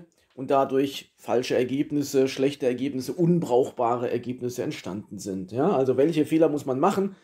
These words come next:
damit eine Vitamin-D-Studie ohne Nutzen bleibt? Ja, zum einen mal schnell zusammengefasst, nur zweitausend Einheiten wurden gegeben. Es wurde jedem freigestellt, ob er sich noch nebenher sonnt oder nicht. Ähm, es wurde kein Vitamin-D-Spiegel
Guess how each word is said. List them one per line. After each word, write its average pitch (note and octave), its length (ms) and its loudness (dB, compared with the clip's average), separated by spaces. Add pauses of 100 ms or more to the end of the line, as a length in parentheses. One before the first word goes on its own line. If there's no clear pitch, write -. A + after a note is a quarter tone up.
(260)
damit D#3+ 240 0
eine F3 180 4
Vitamin-D-Studie C#3+ 920 -2 (240)
ohne D3+ 540 4 (100)
Nutzen B2+ 920 -8
bleibt? A2 840 -2 (840)
Ja, C#3 200 0
zum D3 160 0
einen D#3+ 200 6
mal D3+ 80 4
schnell D3 200 0
zusammengefasst, E3+ 840 0
nur D3+ 240 2
zweitausend D3 480 2
Einheiten E3 480 2
wurden C#3 220 0
gegeben. G#3 640 0 (360)
Es C#3+ 200 -8
wurde D3+ 180 6
jedem D3 160 4
freigestellt, D#3 720 4
ob B2+ 120 -4
er C3+ 100 0
sich B2+ 340 -6
noch C3 280 -6
nebenher C3 480 0
sonnt D#3 440 2
oder A#2+ 360 0
nicht. F3+ 720 -2
Ähm, C#3 420 -2
es B2+ 140 -6
wurde C#3+ 160 4
kein D3 260 -2
Vitamin-D-Spiegel B2 920 -2